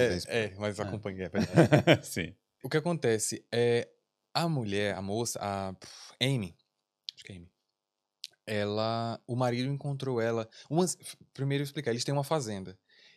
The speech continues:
Speaker 2: E o ancinho, uma ferramenta, o ancinho de milho, é uma ferramenta de, de quatro pontas de ferro.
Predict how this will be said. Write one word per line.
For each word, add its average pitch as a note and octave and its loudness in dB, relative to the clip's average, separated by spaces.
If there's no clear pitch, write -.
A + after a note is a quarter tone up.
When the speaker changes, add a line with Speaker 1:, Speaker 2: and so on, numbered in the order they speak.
Speaker 2:
E D#3+ -4
o D3 -2
ancinho, D#3+ 0
uma G#2+ -8
ferramenta, A#2 -4
o A2+ -4
ancinho A#2 -4
de A2 -6
milho, A#2 -2
é A#2+ -2
uma C3+ 0
ferramenta C3 -4
de, B2 -6
de A#2 -12
quatro C#3+ 0
pontas A#2+ -6
de C3 -4
ferro. A2 -2